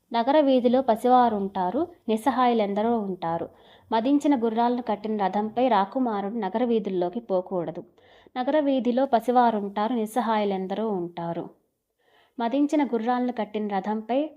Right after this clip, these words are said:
రాకుమారుడు నగర వీధుల్లోకి పోకూడదు. ప్రాణాపాయం కలుగుతుంది. యువరాజు ఎక్కిన రథం వేగానికి ఒక ప్రాణం బలైంది.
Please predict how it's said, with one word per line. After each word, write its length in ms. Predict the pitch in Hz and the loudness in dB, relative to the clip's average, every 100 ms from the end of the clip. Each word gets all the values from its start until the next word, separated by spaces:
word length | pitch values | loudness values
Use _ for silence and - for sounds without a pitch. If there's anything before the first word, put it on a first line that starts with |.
| _ _ | _ _
రాకుమారుడు 600 | 214 214 269 262 233 240 | -6 -6 -4 -2 -2 -2
నగర 320 | 240 196 220 254 | -2 -4 -2 0
వీధుల్లోకి 580 | 208 202 202 196 190 | 0 -2 -2 -4 -6
పోకూడదు. 680 | - 185 180 190 175 165 - - _ _ _ _ _ _ - | -10 -10 -10 -10 -10 -10 -12 -18 _ _ _ _ _ _ -6
ప్రాణాపాయం 640 | 240 247 269 254 220 247 | -4 -2 -4 -2 -2 -4
కలుగుతుంది. 720 | 208 196 190 190 190 196 233 _ _ _ _ _ | -4 -4 -4 -6 -10 -10 -12 _ _ _ _ _
యువరాజు 420 | 240 269 294 254 | -6 -2 0 2
ఎక్కిన 320 | 262 233 233 220 | 0 0 -6 -6
రథం 340 | 202 214 247 | -4 -4 -2
వేగానికి 480 | 214 208 202 208 233 | -2 -2 -4 -6 -6
ఒక 200 | 226 202 | -8 -6
ప్రాణం 380 | 190 190 226 202 | -6 -4 -4 -2
బలైంది. 600 | 185 190 190 185 185 | -2 -2 -4 -6 -10